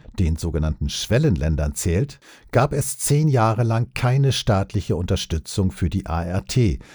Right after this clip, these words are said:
keine medikamentöse Prophylaxe für neugeborene H-I-V-positiver Mütter,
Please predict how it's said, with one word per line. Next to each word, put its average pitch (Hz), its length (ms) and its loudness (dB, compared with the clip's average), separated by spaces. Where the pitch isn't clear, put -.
keine 92 380 2
medikamentöse 98 960 0
Prophylaxe 90 800 -2
für 85 220 -2
neugeborene 95 1040 0
H-I-V-positiver 87 1300 0
Mütter, 101 400 4